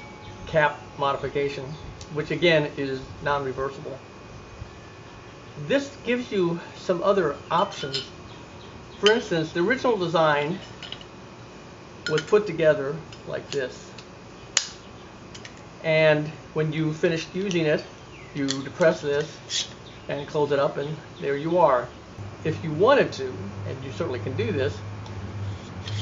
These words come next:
you now have the capability of not only putting this back in like this,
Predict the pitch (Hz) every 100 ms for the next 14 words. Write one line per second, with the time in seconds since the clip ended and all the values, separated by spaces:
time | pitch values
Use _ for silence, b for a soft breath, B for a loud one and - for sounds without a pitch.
0 | - 190 220 294 277 208 156 156 160 -
1 | - - 220 214 151 220 170 147 151 -
2 | 147 143 139 - - - - - - -
3 | 196 226 202 160 147 156 - - - -
4 | - - - - - 240 180 147 - 147
5 | - 220 185 135 127 139 139